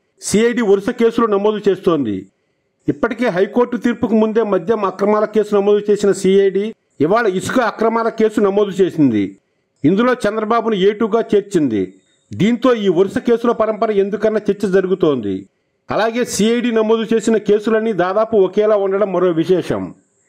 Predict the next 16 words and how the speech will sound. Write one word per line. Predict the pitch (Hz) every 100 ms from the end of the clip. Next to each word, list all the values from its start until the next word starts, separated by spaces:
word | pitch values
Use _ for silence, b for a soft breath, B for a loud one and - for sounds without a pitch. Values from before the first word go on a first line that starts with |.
| -
ఏపీలో | 180 214 254 247
గత | 214 196
టీడీపీ | 190 220 240
ప్రభుత్వ | 247 226 220 214
హయాంలో | 220 220 214 220
ఇసుక | 190 - 233
అక్రమాలు | 208 214 214 214 208
చోటు | 214 208
చేసుకున్నట్లు | 220 214 214 208 208 208 226 - _ -
రాష్ట్ర | 151 202 254
ఖనిజాభివృద్ధి | - 196 202 233 220 196 202
సంస్థ | 208 202 226
ఏపీఎండీసీ | 196 196 208 226 208 208 208 208 202 226 - _ _
సీఐడీకి | - 196 226 220 220 240
ఫిర్యాదు | - 202 214 202 185
చేసింది. | 185 170 143 113 92